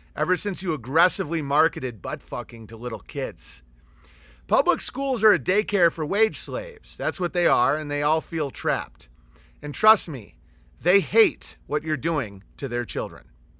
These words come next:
Due to the trauma of sexualizing children, the kids you tormented will grow up to be low productivity addicts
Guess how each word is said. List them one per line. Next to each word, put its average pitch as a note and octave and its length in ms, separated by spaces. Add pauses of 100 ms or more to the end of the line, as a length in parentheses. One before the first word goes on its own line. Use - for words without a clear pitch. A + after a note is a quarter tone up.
(1300)
Due C4+ 160
to D#4+ 80
the C#4+ 120
trauma G3+ 520
of D3 140
sexualizing E3 680
children, C3+ 400
the C#3 80
kids G3+ 300
you F#3+ 100
tormented C#3 680
will B2+ 160
grow D#3+ 300
up D#3 180
to D3+ 100
be B2+ 140
low D3 260
productivity D3+ 760
addicts A2 560